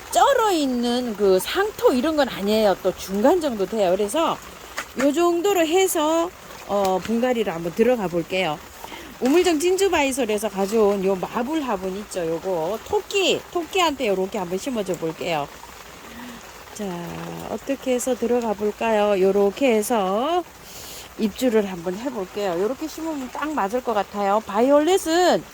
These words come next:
화분을 크게 쓰면 안 됩니다. 흙은요, 토동이 흙, 어, 처음처럼 흙 사십, 사십에다가 원바이오 이십을 넣어서 요렇게 해놨어요. 요렇게 해서 잘 제가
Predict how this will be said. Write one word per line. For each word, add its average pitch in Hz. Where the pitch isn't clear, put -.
화분을 330
크게 381
쓰면 285
안 196
됩니다. 254
흙은요, 285
토동이 349
흙, 294
어, 202
처음처럼 339
흙 240
사십, 269
사십에다가 208
원바이오 277
이십을 262
넣어서 180
요렇게 190
해놨어요. 202
요렇게 175
해서 180
잘 190
제가 196